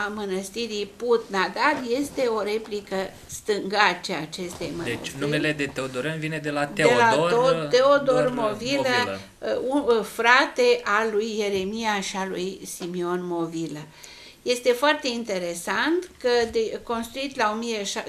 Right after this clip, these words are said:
Speaker 1: cinci sute nouăzeci și doi, biserica a trebuit să fie restaurată în secolul al șaptesprezecelea de bogații boieri Costin. Și în biserică a existat o frescă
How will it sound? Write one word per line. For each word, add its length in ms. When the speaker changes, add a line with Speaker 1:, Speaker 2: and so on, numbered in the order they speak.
Speaker 1:
cinci 280
sute 400
nouăzeci 460
și 240
doi, 260
biserica 640
a 100
trebuit 500
să 100
fie 400
restaurată 960
în 80
secolul 480
al 200
șaptesprezecelea 1400
de 260
bogații 1000
boieri 540
Costin. 680
Și 340
în 200
biserică 1000
a 160
existat 720
o 120
frescă 720